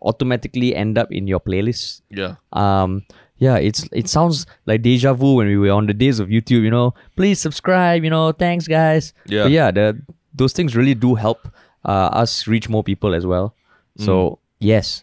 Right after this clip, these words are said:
Speaker 1: I got that in
Speaker 2: And even
Speaker 1: before
Speaker 2: our,
Speaker 1: you
Speaker 2: our
Speaker 1: were
Speaker 2: Reddit, right? Our subreddit as well.
Speaker 1: Yes,
Speaker 2: I think,
Speaker 1: correct, correct,
Speaker 2: I think
Speaker 1: yeah.
Speaker 2: after the last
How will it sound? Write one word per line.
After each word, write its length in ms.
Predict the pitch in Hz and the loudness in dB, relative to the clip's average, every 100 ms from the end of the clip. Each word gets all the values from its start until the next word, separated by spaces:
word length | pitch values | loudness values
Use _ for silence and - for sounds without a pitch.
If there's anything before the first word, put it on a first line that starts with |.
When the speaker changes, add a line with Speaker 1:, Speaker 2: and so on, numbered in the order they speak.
| - | -8
Speaker 1:
I 120 | 101 | -4
got 160 | 104 107 | 0 0
that 140 | 98 | 0
in 200 | 101 92 - - | 0 -4 -8 -8
Speaker 2:
And 160 | 113 127 | -2 0
even 200 | 131 139 | 2 2
Speaker 1:
before 80 | 101 | 2
Speaker 2:
our, 60 | |
Speaker 1:
you 160 | 98 95 | 2 2
Speaker 2:
our 140 | 101 | 4
Speaker 1:
were 80 | 90 107 | 2 2
Speaker 2:
Reddit, 180 | 107 107 | 0 0
right? 200 | 95 101 | -2 -2
Our 80 | 92 | -4
subreddit 520 | - 90 87 90 87 | -6 -6 -6 -6 -8
as 120 | 82 87 | -10 -10
well. 280 | 87 95 _ _ _ _ | -10 -10 _ _ _ _
Speaker 1:
Yes, 200 | 107 104 | 0 0
Speaker 2:
I 20 | |
think, 40 | - 101 | 0 0
Speaker 1:
correct, 140 | 82 | 0
correct, 120 | 85 87 | -2 -2
Speaker 2:
I 40 | |
think 140 | 123 110 | 0 0
Speaker 1:
yeah. 100 | 80 | 0
Speaker 2:
after 180 | 120 107 | 0 0
the 120 | 95 | 0
last 480 | 95 104 - - | 0 -2 -6 -14